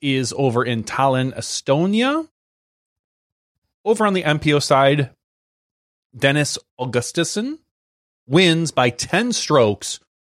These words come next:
over Jesse Nieminen, Juna Heinonen, uh, Tomas Haitinen, and Lori Lehtinen.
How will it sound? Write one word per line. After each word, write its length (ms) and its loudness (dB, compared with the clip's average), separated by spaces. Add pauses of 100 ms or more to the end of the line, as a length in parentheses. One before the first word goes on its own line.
(120)
over 240 0
Jesse 380 0
Nieminen, 520 -2 (380)
Juna 300 0
Heinonen, 720 -2 (500)
uh, 180 -4
Tomas 680 -4 (640)
Haitinen, 600 0 (1200)
and 160 -4
Lori 220 6
Lehtinen. 540 -4